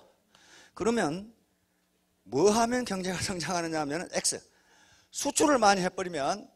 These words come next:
경제가 성장을 해요. 수출이라는 것은 국내에서 생산된 재화와 서비스를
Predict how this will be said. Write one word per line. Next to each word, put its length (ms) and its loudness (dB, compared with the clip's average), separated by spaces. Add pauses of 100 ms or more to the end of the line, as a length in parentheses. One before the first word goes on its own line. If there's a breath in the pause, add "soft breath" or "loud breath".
(420)
경제가 300 -10
성장을 360 -2
해요. 240 0 (360 loud breath)
수출이라는 560 0
것은 460 0 (300 soft breath)
국내에서 580 -4
생산된 500 -4
재화와 380 0
서비스를 600 -4